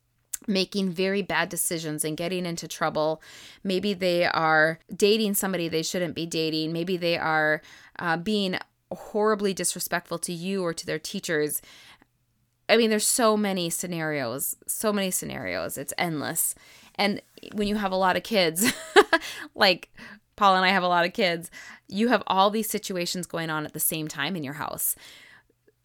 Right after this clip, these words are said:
All of these situations are occurring, and there is absolutely no way as a parent that you can do all of this. You can't problem solve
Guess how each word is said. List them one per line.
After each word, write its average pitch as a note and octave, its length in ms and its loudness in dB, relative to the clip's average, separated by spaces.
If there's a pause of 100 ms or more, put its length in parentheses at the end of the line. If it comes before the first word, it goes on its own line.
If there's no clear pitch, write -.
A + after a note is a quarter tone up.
(720)
All G#3+ 280 6
of A3 100 0
these F#3+ 160 -2
situations D3+ 580 -6
are C#3 140 -4
occurring, C#3 720 -6 (160)
and E3+ 380 -2 (120)
there G#3 300 4
is G3 240 0 (140)
absolutely B3+ 880 0
no G#3+ 240 2
way F#3 280 0
as D#3+ 140 0
a E3 60 -8
parent C#3 640 -10 (500)
that F#3 220 2
you G3 260 -2
can D#3+ 600 -4 (500)
do F#3 260 -2
all D3+ 220 -2
of D3 140 -8
this. - 280 -4
You G#3 80 -2
can't B3 380 -4
problem F3 480 0
solve D#3 340 -4